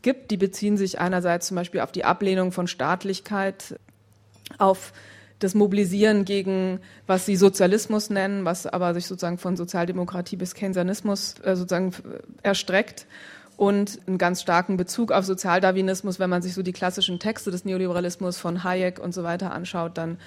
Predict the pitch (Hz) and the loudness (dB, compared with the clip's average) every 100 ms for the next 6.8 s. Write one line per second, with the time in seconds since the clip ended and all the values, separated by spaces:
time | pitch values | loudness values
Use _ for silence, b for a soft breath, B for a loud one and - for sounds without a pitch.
0 | B B - 185 - 190 185 175 175 175 | B B -10 -8 -4 -4 0 0 0 -2
1 | 170 165 165 165 180 B B - 180 - | 0 0 0 -4 -10 B B -4 -2 0
2 | 143 185 185 - - 175 175 175 175 175 | 0 0 0 -8 -6 -2 0 -2 -4 -4
3 | 175 170 180 - 175 - 165 185 185 185 | 0 0 0 -4 -4 4 4 4 2 -2
4 | 190 185 180 165 175 165 165 160 160 165 | -4 -2 -4 -4 -2 -2 -2 -6 -6 -4
5 | - 156 185 180 170 165 175 165 160 151 | -2 -2 0 -2 -2 -2 -2 -4 -4 -6
6 | - - 160 156 - 165 151 - | -6 -8 -6 -8 -8 -10 -10 -14